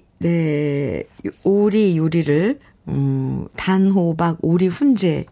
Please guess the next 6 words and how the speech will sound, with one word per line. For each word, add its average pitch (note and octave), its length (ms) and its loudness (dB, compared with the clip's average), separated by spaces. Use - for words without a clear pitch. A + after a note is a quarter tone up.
뭐 - 140 -10
이런 D3+ 240 -4
메뉴가 E3 480 2
있는 C#3+ 320 -2
그 D3 300 -2
호박고을인데, F3 960 2